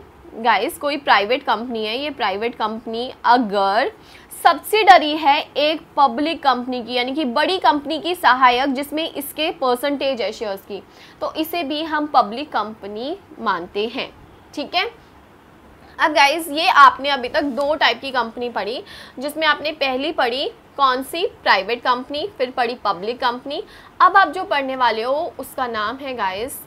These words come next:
one person company। One person company किसे कहते हैं? यानी कि नाम से ही अगर आप देखो तो किसे कहेंगे? One person company, जहाँ पे सिर्फ one person company को बनाता है। अब ये idea किसके मन में आया था भाई कि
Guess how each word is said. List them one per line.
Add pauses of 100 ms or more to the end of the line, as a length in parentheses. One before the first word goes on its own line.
(100)
one
person
company। (100)
One
person
company (100)
किसे
कहते
हैं? (680)
यानी
कि
नाम
से
ही
अगर
आप
देखो
तो
किसे
कहेंगे?
One
person
company,
जहाँ
पे
सिर्फ
one
person (340)
company
को
बनाता
है। (420)
अब
ये
idea
किसके
मन
में
आया
था
भाई
कि